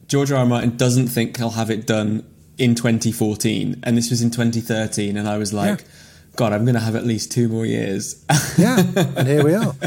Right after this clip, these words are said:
Speaker 2: I mean, I, I, I don't know whether, it'd be interesting to find out, wouldn't it, whether, whether it, this was a bit of a turning point for, for everything, you know?
Speaker 1: I think you can
Speaker 2: It's
Speaker 1: see
Speaker 2: that
Speaker 1: changes, uh, for the worse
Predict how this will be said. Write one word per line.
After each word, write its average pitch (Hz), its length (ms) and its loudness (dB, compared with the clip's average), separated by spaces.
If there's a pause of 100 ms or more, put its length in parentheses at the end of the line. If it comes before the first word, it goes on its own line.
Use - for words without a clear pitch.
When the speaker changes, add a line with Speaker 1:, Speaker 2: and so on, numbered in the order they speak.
(280)
Speaker 2:
I 147 60 2
mean, 185 140 8
I, 214 100 4 (140)
I, 180 60 2 (680)
I 170 80 2
don't 208 160 4
know 170 120 4
whether, 123 420 2 (880)
it'd - 120 -20
be 269 100 0
interesting 156 380 0
to 123 80 -10
find 131 260 2
out, 143 160 4
wouldn't 131 140 0
it, 127 40 0
whether, 127 380 2
whether 131 240 2
it, - 480 -10
this - 180 0
was 117 100 -2
a 123 60 -2
bit 123 120 -2
of 120 100 -4
a 113 40 -8
turning 123 380 -2
point 123 340 -4
for, 117 260 -6
for 107 200 -4
everything, 135 480 -4 (680)
you 123 100 -2
know? 127 180 2
Speaker 1:
I 139 120 4
think 202 240 -4
you 143 100 -2
can 135 200 -2
Speaker 2:
It's 113 100 -4
Speaker 1:
see 120 100 0
Speaker 2:
that 196 140 2
Speaker 1:
changes, 104 720 -6 (160)
uh, 92 340 -8
for - 160 -10
the 98 80 -6
worse 101 560 -8